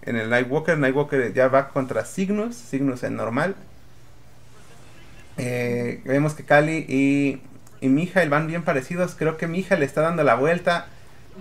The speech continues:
Este, no sé quién va más adelante, si Mijail o Ni-, el Cali. Creo que Cali ya tomó la delantera. De aquel lado el Nightwalker ya se fulminó a Cygnus.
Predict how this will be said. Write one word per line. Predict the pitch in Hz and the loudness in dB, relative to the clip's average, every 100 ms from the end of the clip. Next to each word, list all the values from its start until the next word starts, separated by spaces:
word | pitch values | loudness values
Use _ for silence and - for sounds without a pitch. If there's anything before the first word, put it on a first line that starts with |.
| 196 - - - | -16 -16 -14 -8
Este, | 117 113 - - - 117 113 | -6 -6 -12 -10 -4 -4 -2
no | 135 | -4
sé | 156 | -4
quién | - 294 | 0 2
va | 294 | 4
más | 277 277 | 4 2
adelante, | 254 165 139 131 | 2 2 0 -2
si | 151 | -2
Mijail | 170 208 254 247 233 - | -2 -2 -2 -4 -4 -4
o | 127 127 117 - - - | -2 0 -2 -6 -14 -12
Ni-, | 120 123 117 131 139 - | -10 -8 -4 -2 -2 -6
el | 120 117 117 117 | -6 -6 -6 -4
Cali. | - 139 120 | 0 0 0
Creo | 160 | -6
que | 170 | -6
Cali | 190 185 147 117 | 0 2 2 0
ya | 131 131 127 - | 2 2 0 -4
tomó | 123 120 | -6 -2
la | 123 | -2
delantera. | 117 113 110 127 156 - - - - - - - - - - - - - - - - - - - - - - - | -2 -4 -4 -4 -4 -6 -18 -20 -20 -20 -20 -20 -20 -20 -20 -20 -18 -18 -18 -18 -18 -18 -18 -18 -20 -20 -20 0
De | 120 | 4
aquel | 123 151 143 | 4 6 8
lado | 139 143 151 147 135 | 8 8 8 10 10
el | 120 123 | 8 6
Nightwalker | 127 131 143 143 147 135 | 4 4 2 2 2 6
ya | 127 147 | 6 6
se | 151 | 4
fulminó | 147 131 127 123 131 | 0 0 0 2 0
a | |
Cygnus. | 135 147 151 160 240 - | 0 -2 -2 -4 -6 -8